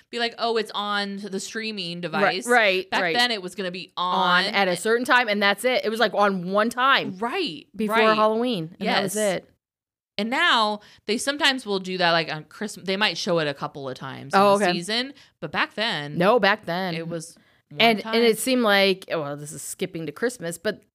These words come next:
Speaker 2: the Christmas shows, too. There was only
Speaker 1: Yes.
Speaker 2: one time they would show, or maybe twice
Speaker 1: Yes.
Speaker 2: before, like, right Thanksgi-, like, right after Thanksgiving and then right before Christmas,
Speaker 1: Mm-hmm.
Speaker 2: they would show 'em.
Speaker 1: Yes.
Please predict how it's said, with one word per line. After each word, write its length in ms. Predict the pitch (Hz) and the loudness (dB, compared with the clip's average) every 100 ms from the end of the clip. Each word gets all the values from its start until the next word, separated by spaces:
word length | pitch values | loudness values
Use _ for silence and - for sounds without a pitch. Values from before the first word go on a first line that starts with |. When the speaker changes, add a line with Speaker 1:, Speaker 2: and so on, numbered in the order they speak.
| - | -8
Speaker 2:
the 80 | |
Christmas 380 | 214 349 392 226 | -4 -4 -4 -6
shows, 260 | - 226 214 | -4 -6 -4
too. 300 | 330 294 175 _ _ _ | -6 -6 -8 _ _ _
There 100 | 226 | 2
was 140 | 240 427 | 4 6
only 240 | 453 247 | 4 4
Speaker 1:
Yes. 120 | 240 240 | 2 2
Speaker 2:
one 260 | 240 262 | 2 2
time 360 | 277 320 339 262 | 2 4 4 4
they 140 | 240 | 2
would 160 | 247 240 | 2 0
show, 120 | - | 2
or 100 | - | 2
maybe 200 | 247 254 | 2 0
twice 540 | 247 320 277 185 175 - - - | -2 2 2 2 -4 -14 -20 -4
Speaker 1:
Yes. 280 | 226 190 | 0 0
Speaker 2:
before, 300 | - 233 233 | 0 2 2
like, 160 | 190 185 | 4 2
right 320 | 190 196 - | 2 2 0
Thanksgi-, 460 | - 208 202 - - | 0 0 -2 -10 -4
like, 120 | 196 | -2
right 160 | 185 196 | 4 4
after 200 | 247 285 | 4 2
Thanksgiving 680 | 294 277 277 294 262 285 262 | 2 0 -2 -2 2 0 0
and 120 | 208 | 0
then 160 | 185 170 - | 0 -4 -8
right 260 | 170 180 175 | 2 2 2
before 280 | 190 202 190 | 0 2 2
Christmas, 460 | 170 156 - 226 | 0 -2 -2 -2
Speaker 1:
Mm-hmm. 440 | 220 240 214 214 285 - | 0 0 0 -2 -6 -4
Speaker 2:
they 100 | 175 | 0
would 140 | 165 160 | 2 0
show 160 | - | -4
'em. 240 | - 60 175 | -8 -10 -6
Speaker 1:
Yes. 540 | 190 151 131 - - | 0 0 0 -6 -12